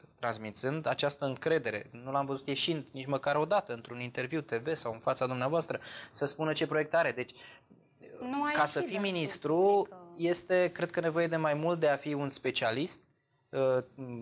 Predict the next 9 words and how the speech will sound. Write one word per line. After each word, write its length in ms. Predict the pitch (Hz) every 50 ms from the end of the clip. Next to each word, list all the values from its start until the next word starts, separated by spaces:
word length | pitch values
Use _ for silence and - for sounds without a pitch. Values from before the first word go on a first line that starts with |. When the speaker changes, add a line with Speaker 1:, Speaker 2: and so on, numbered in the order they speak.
| 117 113 110 - - -
Speaker 1:
tehnocrat, 680 | - 139 127 131 127 117 - - 156 165 165 - - _
trebuie 240 | - - 165 160 165
să 80 | - 170
ai 100 | 160 160
anvergură. 560 | 156 147 139 147 143 135 127 127 113 98 - -
Ca 120 | - 131
să 140 | 127 - -
ai 60 | 151
anvergură 640 | 165 160 151 139 127 127 143 170 185 196 196 196 202